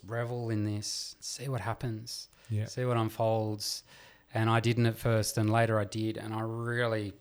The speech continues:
Speaker 1: yeah, did such a deep dive into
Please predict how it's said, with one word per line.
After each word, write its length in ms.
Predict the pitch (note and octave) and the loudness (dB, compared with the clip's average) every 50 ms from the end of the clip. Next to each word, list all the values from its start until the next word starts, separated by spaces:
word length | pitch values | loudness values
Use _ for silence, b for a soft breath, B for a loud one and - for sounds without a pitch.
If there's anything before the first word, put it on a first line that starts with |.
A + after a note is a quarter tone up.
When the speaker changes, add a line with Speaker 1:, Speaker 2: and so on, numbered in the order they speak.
| _ | _
Speaker 1:
yeah, 240 | - A2+ G#2+ G2 F#2+ F#2+ | -10 -8 -6 -6 -8 -8
did 240 | - B2 A#2 G2+ - | -10 -12 -12 -12 -12
such 460 | - - - - - C#3+ C3+ C#3 - | -14 -14 -12 -12 -12 -12 -12 -10 -10
a 60 | C3 A2+ | -12 -12
deep 420 | F#2+ - C3+ B2+ B2+ A#2 - - | -10 -8 -6 -4 -4 -6 -6 -6
dive 560 | - A#2+ A2+ A2+ A2+ A#2 A2+ A2 G#2+ G#2 F#2+ | -4 -2 -2 0 0 0 0 0 0 0 0
into 540 | G#2+ G#2 G#2 G2+ - A2 G#2 G2+ F#2+ G2 | 0 0 0 -2 -2 -2 -2 -2 -2 -4